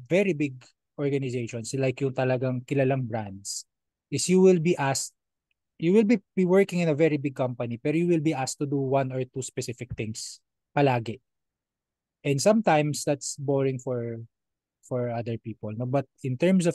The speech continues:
organizations, marami nag-hire sa Pinas ngayon. As in, some,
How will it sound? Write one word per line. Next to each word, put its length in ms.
organizations, 1120
marami 320
nag-hire 380
sa 100
Pinas 600
ngayon. 460
As 240
in, 440
some, 360